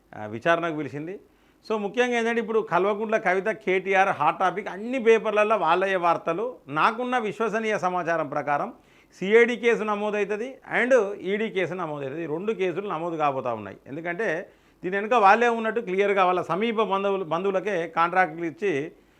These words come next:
ఆ, వెనక నుంచి వెళ్ళి పైసలు దొబ్బిండ్రు, సింహభాగం దొబ్బిండ్రు అని చెప్పేసి ఇప్పుడు హెచ్సిఏ, అంటే, ఆ, ఇప్పుడు తెలంగాణ క్రికెట్ అసోసియేషన్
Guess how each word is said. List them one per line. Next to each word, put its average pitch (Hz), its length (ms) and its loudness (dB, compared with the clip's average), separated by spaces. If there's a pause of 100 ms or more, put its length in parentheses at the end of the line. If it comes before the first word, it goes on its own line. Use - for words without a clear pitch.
(200)
ఆ, 143 180 -2
వెనక 160 280 -2
నుంచి 196 120 -2
వెళ్ళి 190 200 -4
పైసలు 170 320 2
దొబ్బిండ్రు, 156 600 -2
సింహభాగం 170 580 0
దొబ్బిండ్రు 147 320 -6
అని 143 100 -8
చెప్పేసి 139 600 -8 (380)
ఇప్పుడు 151 500 -2 (200)
హెచ్సిఏ, 147 480 -2
అంటే, 120 200 -6
ఆ, 127 240 -2
ఇప్పుడు 135 220 -8
తెలంగాణ 170 680 0
క్రికెట్ 160 260 -4
అసోసియేషన్ 147 640 -4